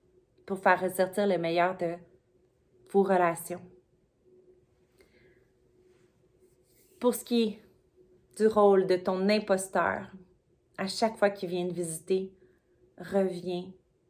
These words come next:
dans ton moment présent, puis essaye de recevoir le message que l'imposteur veut te dire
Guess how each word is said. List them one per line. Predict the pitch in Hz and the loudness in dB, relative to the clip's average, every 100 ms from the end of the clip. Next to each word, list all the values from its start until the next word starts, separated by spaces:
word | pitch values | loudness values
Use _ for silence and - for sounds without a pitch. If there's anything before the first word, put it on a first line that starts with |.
| _ _ _ _ _ _ - | _ _ _ _ _ _ -8
dans | 175 170 | -6 -4
ton | 170 | -4
moment | 175 170 170 175 | -4 -4 -6 -8
présent, | - 175 170 190 | -8 -8 -6 -8
puis | 190 - | -8 -4
essaye | 202 196 - 208 208 196 190 | -4 -4 -2 0 2 0 0
de | 170 | -2
recevoir | 175 185 185 175 175 175 175 180 | -2 -4 -4 -4 0 0 0 -2
le | 170 | -4
message | 170 170 - 175 175 175 | -4 -6 -2 0 0 -2
que | 170 | -2
l'imposteur | 175 175 180 175 - 175 175 165 | -2 -2 -4 -8 -6 -6 -4 -6
veut | 165 | -8
te | 165 175 | -6 -8
dire | 156 180 175 | -2 -2 -2